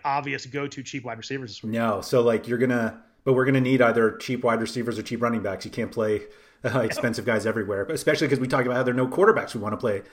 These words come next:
Speaker 2: that we wanna pay down
Speaker 1: Yeah.
Speaker 2: for. So, um, I think just constructions are gonna be all over the place this week, which
Speaker 1: That's a good point.
Speaker 2: um, yeah, makes it a little tougher for,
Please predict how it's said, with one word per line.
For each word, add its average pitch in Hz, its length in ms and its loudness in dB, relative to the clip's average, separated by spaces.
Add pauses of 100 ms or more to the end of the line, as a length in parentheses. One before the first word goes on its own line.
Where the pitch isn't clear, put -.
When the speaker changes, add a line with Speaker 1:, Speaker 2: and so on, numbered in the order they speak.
(160)
Speaker 2:
that 120 80 -4
we 113 40 2
wanna 110 200 0
pay 113 160 -2
down 104 220 -4
Speaker 1:
Yeah. - 0 -
Speaker 2:
for. 95 260 -8
So, 117 320 0 (360)
um, 110 460 -2 (640)
I 117 100 -2
think 131 200 2
just 131 160 2
constructions 123 580 0
are 107 60 -2
gonna 104 160 -4
be 104 120 -4
all 107 160 2
over 104 200 0
the 98 80 -8
place 101 240 -8
this - 240 -10
week, 98 260 -10
which - 340 -10 (140)
Speaker 1:
That's 127 160 -10
a 131 40 -12
good 135 100 -6
point. 101 180 -6
Speaker 2:
um, 95 240 -10 (560)
yeah, 147 180 4 (120)
makes 131 200 0
it 135 40 0
a - 40 2
little 139 140 6
tougher 123 280 0
for, 110 300 0